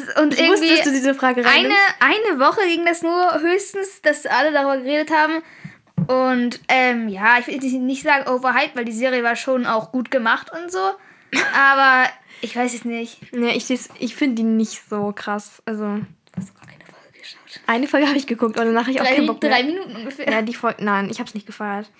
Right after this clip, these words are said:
Speaker 2: Okay, ähm, North Face Jacken sind nicht schön. Nein, sind sie nicht.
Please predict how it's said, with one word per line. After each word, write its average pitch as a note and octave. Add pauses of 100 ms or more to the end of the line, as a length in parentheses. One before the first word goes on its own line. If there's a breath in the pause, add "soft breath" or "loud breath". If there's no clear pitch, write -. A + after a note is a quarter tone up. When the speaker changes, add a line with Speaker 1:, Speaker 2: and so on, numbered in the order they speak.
(680 soft breath)
Speaker 2:
Okay, A#3+
ähm, A#3+ (720 soft breath)
North B3
Face C4
Jacken B3+
sind A#3+
nicht B3
schön. G3+ (580 soft breath)
Nein, D#4+
sind E4
sie D#4+
nicht. A#3